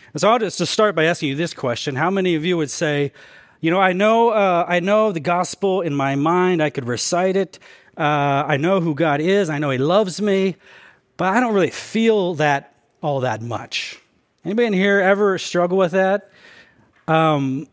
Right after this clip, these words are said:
<clears throat> I struggle with that. Um, we know what the Bible says, but sometimes we don't, maybe oftentimes, we don't actually feel it. It doesn't impact us at an emotional and at a heart level. And so, um,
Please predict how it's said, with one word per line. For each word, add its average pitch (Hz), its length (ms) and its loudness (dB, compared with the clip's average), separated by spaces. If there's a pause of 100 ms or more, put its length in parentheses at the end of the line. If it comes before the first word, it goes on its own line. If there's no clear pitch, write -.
<clears throat> 208 500 0 (680)
I 156 100 2
struggle 120 300 -4
with 104 140 -6
that. - 220 -8 (880)
Um, 147 320 0
we 175 180 4
know 185 460 4
what 156 240 2
the 143 80 0
Bible 131 320 2
says, 135 360 -2
but 143 240 -6
sometimes 151 420 -2
we 143 100 2
don't, 135 260 -2
maybe 139 180 0
oftentimes, 139 520 2
we 165 60 2
don't 156 120 4
actually 123 220 -4
feel 139 440 -2
it. - 120 -10
It 123 80 -8
doesn't 165 240 0
impact 156 680 -2
us 123 280 -4 (260)
at 143 140 0
an 135 80 -2
emotional 151 500 0
and 139 140 4
at 127 60 0
a 120 60 0
heart 135 260 0
level. 120 420 -2 (1500)
And 156 120 -2
so, 196 320 2
um, 165 480 0